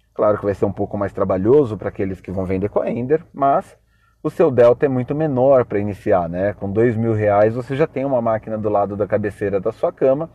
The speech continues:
aí é aprender a dormir com os barulhinhos dela rangendo ao seu lado, mas de qualquer jeito você já está fornecendo um serviço. Queria ouvir de vocês o que vocês acham sobre ganhar dinheiro com impressão três D.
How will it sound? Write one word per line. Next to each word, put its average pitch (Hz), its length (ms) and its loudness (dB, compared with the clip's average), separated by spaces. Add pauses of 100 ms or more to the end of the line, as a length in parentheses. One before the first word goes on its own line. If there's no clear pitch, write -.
(320)
aí 127 160 2
é 127 40 4
aprender 131 360 0
a 131 40 8
dormir 120 380 0
com 117 140 -4
os 104 80 -4
barulhinhos 110 500 0
dela 101 300 2
rangendo 104 460 -2
ao 98 60 0
seu 143 160 0
lado, 127 400 2 (440)
mas 156 180 -4
de 139 80 -14
qualquer 123 320 -2
jeito 104 240 -4
você 117 240 -6
já 117 140 2
está 117 480 -4 (420)
fornecendo 117 580 -4
um 104 60 -6
serviço. 98 640 -6 (2250)
Queria 190 200 4
ouvir 196 160 2
de 196 80 0
vocês 170 460 2
o 127 60 -2
que 131 100 -10
vocês 123 380 0
acham 117 320 0
sobre 104 320 -2
ganhar 110 320 0
dinheiro 104 380 -2
com 104 100 -6
impressão 98 380 -6
três 98 260 -4
D. 90 240 -4